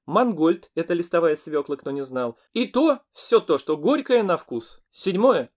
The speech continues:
Лук, хрен и чеснок. Чеснок — это идеальное желчегонное средство, что крайне важно для печени. Свекла, говоря о корнеплодах, тоже очень полезна для печени,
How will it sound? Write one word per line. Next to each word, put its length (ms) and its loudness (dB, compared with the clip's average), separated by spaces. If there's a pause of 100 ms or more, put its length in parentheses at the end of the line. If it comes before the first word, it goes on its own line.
Лук, 460 2
хрен 520 -2 (200)
и 200 -2
чеснок. 760 -2
Чеснок — 440 0
это 180 0
идеальное 840 0
желчегонное 760 -4
средство, 440 -8
что 160 -6
крайне 380 2
важно 360 2
для 120 -10
печени. 420 -10 (160)
Свекла, 600 0
говоря 320 0
о 60 -2
корнеплодах, 680 0
тоже 320 2
очень 420 2
полезна 400 -2
для 140 -2
печени, 480 -8